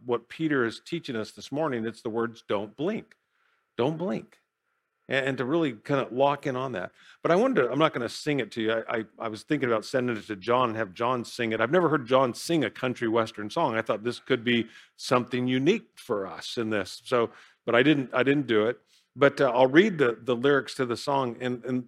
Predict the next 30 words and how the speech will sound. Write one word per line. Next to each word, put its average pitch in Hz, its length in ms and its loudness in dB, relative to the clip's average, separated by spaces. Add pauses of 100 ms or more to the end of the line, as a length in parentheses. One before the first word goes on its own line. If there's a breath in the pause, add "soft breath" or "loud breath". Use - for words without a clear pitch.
(180)
and 127 320 -6 (500)
think 226 220 0
about 135 260 0
this 123 140 -4
this - 160 -12
morning. 160 160 0
They're, 127 160 -2
they're 151 160 0
powerful. 170 680 -6 (1500 soft breath)
And 139 100 0
it, 135 160 -4
it 160 160 0
creates 208 280 2
a 143 60 0
great 147 400 0
image 113 440 -2
that 110 280 -6
I, 117 60 -2
I 117 40 -2
want 120 240 -4
you 120 80 -6
to 98 100 -4
think 131 260 -8
about 104 260 -10
today 110 220 -4
with 101 180 -8
regard 107 480 -2
to 101 300 -8 (160)
don't 110 380 -4 (440)
blink, 98 480 -4